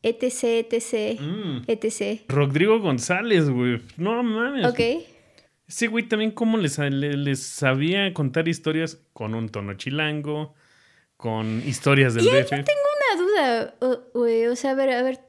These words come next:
Speaker 1: tú ayúdame. O sea, ¿por qué él es un trovador? ¿Por qué lo consideras un trovador?
Speaker 2: A ver, Karenina.
Speaker 1: A ver.
Speaker 2: A ver, Karenina. Rodrigo González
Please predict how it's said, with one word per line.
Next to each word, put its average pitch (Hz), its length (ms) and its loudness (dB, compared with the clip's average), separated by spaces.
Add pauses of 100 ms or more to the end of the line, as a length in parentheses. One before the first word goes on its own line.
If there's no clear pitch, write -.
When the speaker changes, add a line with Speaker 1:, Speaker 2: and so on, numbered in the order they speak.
Speaker 1:
tú 311 80 -2
ayúdame. 254 580 -2 (340)
O 254 120 0
sea, 311 140 0
¿por 359 200 -2
qué 381 460 0
él 370 100 0
es 370 160 -2
un 311 160 2
trovador? 208 540 0 (1800)
¿Por 254 200 -2
qué 285 120 2
lo 311 140 0
consideras 240 640 0
un 240 180 0
trovador? 214 520 -2 (800)
Speaker 2:
A 104 60 -14
ver, 120 220 -2
Karenina. 98 580 -8 (380)
Speaker 1:
A 233 120 2
ver. 247 300 2 (500)
Speaker 2:
A 104 100 -12
ver, 101 180 -6
Karenina. 95 440 -6 (340)
Rodrigo 107 380 -6
González 104 480 -8